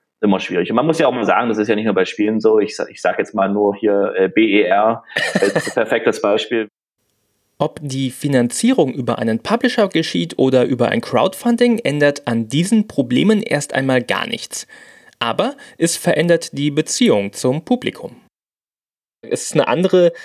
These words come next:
Speaker 2: eine andere Art von, von Deadline gegenüber, ähm, so, so Spielerinnen und Spielern direkt, als gegenüber, weiß ich, irgendeinem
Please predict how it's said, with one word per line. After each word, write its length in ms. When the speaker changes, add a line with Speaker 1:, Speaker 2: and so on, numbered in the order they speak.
Speaker 2:
eine 160
andere 300
Art 160
von, 400
von 320
Deadline 440
gegenüber, 720
ähm, 400
so, 340
so 120
Spielerinnen 460
und 120
Spielern 340
direkt, 400
als 240
gegenüber, 480
weiß 220
ich, 100
irgendeinem 260